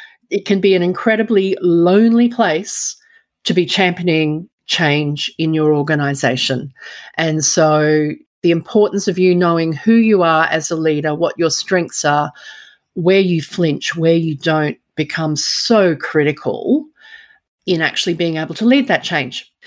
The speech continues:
For example, we talk about vulnerability. And so a good leader of change is someone who understands where are their boundaries with vulnerability.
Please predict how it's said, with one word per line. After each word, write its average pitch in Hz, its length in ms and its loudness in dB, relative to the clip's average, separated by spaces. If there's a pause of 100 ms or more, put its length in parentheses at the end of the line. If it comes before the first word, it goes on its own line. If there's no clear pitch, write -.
(420)
For 285 80 2
example, 247 360 2
we 196 120 -4
talk 254 280 0
about 208 260 0
vulnerability. 165 760 -4 (1040)
And 190 180 -2
so 190 160 0
a 180 60 0
good 240 340 0
leader 220 400 2
of 165 120 -6
change 262 500 0
is - 120 -4
someone 180 600 -2 (760)
who 247 180 2
understands 240 560 0
where 233 180 4
are 311 60 0
their 277 120 2
boundaries 180 680 0
with 170 140 -4
vulnerability. 156 840 -4